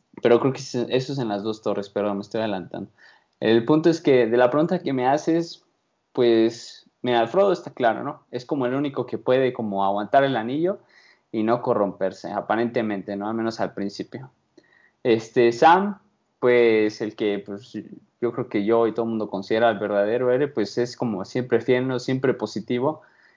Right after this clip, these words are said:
Y algo interesante de Sam es que ve todo blanco y negro, o eres, este, amigo o eres enemigo, porque, pues, con Gollum, que luego veremos, ves en las dos torres, pues, nunca lo, lo diferencia, ¿no? Eh, tú eres malo porque eres malo, y tú eres bueno porque eres bueno,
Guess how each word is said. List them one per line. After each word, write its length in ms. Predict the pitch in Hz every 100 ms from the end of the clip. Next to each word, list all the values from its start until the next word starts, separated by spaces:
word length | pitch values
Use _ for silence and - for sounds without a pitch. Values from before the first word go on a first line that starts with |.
| _
Y 520 | 127 120 120 117 117 117
algo 220 | 139 151
interesante 680 | 139 139 120 120 139 143 143
de 80 |
Sam 240 | 127 135 143
es 80 | 139
que 160 | -
ve 160 | 117 131
todo 320 | 131 135 127
blanco 360 | 117 131 135 120
y 20 |
negro, 340 | 107 101 98
o 160 | 104 110
eres, 320 | 139 147 147
este, 240 | 120 -
amigo 380 | 120 120 151 170
o 100 | 131
eres 220 | 127 127
enemigo, 420 | 117 113 127 120 113
porque, 320 | 98 - 107
pues, 320 | - - -
con 200 | - 110
Gollum, 360 | 107 127 147 147
que 120 | 139
luego 180 | 104 113
veremos, 300 | 113 117 120
ves 300 | 113 107 120
en 80 | 113
las 160 | 107 113
dos 160 | 117
torres, 300 | - 120 135
pues, 140 | 123 110
nunca 280 | 120 117 120
lo, 360 | 107 92 92 _ _
lo 120 | 107
diferencia, 640 | 101 101 101 101 101 117
¿no? 160 | 104 101
Eh, 120 | 131
tú 140 | 127 160
eres 260 | 170 160
malo 280 | 143 175 175
porque 220 | 127 -
eres 180 | 131 123
malo, 260 | 127 143 135
y 40 |
tú 80 | 120
eres 120 | 113
bueno 180 | 123 113
porque 200 | - 113
eres 160 | 113
bueno, 300 | 113 123 156